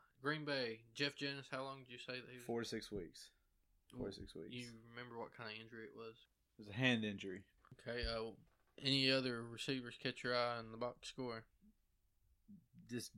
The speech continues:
Speaker 2: Justin Perillo, kid, had
Speaker 1: <laughs>
Speaker 2: five fifty-two.
Speaker 1: There you go.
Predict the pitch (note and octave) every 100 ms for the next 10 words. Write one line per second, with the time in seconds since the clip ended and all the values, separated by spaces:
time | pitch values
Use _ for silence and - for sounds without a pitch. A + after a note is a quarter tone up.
0 | A2+ - C#3 B2+ B2+ A#2+ A#2+ C3+ B2 A2
1 | - A#2 B2 - - - A#2 - B2 B2+
2 | - - B2 - A2 C3 C3+ B2 - A#2+
3 | A#2 A#2 A#2